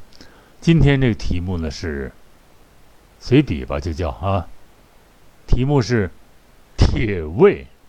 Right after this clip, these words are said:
啊，由马背吟者给大家聊天儿。嗯。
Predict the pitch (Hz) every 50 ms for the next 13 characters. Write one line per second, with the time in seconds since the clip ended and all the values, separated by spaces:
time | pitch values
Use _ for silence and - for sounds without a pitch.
0 | - _ _ - 71 65 64 55 - - - - - - - _ _ _ _ _
1 | _ _ _ _ - 90 82 80 82 90 95 87 80 76 73 73 - 90 85 76
2 | 76 80 76 - 76 71 64 64 62 64 62 - - - _ _ _ _ _ _
3 | _ _ _ _ _ _ _ _ _ - 73 69 - 69 65 - 71 67 67 67
4 | 65 - 104 101 - - - - - - - 101 98 87 73